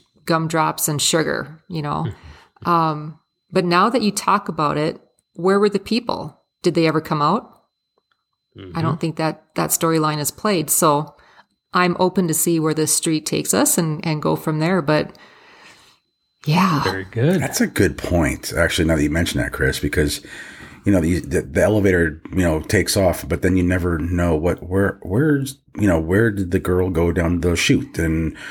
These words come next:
Speaker 3: what happened with Augustus Gloop, and what happened with all these kids. So that's a good point.
Speaker 2: We will explore each death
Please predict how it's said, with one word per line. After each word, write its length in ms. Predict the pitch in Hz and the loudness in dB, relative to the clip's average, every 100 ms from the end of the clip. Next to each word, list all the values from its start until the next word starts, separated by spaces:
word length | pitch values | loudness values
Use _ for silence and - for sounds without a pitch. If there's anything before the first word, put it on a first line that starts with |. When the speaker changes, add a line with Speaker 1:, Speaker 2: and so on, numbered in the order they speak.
| - - | -18 -4
Speaker 3:
what 180 | 95 92 | 0 2
happened 440 | 101 107 98 98 | 2 2 2 4
with 200 | 92 - | 2 0
Augustus 480 | 85 104 110 95 87 | -2 0 0 0 -2
Gloop, 400 | 90 123 - - | 2 0 0 -2
and 200 | 78 80 | 0 2
what 100 | 95 | 2
happened 320 | 95 101 107 | 2 0 2
with 140 | 95 90 | 0 0
all 100 | 82 | 0
these 200 | 87 82 | -2 -2
kids. 280 | - 160 - | -2 -2 0
So 120 | 87 | 0
that's 200 | 87 123 | 2 2
a 40 | |
good 180 | 120 80 | 2 0
point. 420 | - 233 - - - _ _ _ _ _ _ _ _ _ | 0 -2 -2 -6 -14 _ _ _ _ _ _ _ _ _
Speaker 2:
We 120 | 127 120 | 0 2
will 200 | 110 107 | 2 0
explore 800 | - - - 117 117 117 120 - _ | 0 -2 -2 -4 -4 -4 -6 -8 _
each 640 | 170 143 - - - - - _ _ - | -2 -2 -2 0 0 -2 -8 _ _ -2
death 580 | 127 107 - - - | 0 2 0 -4 -20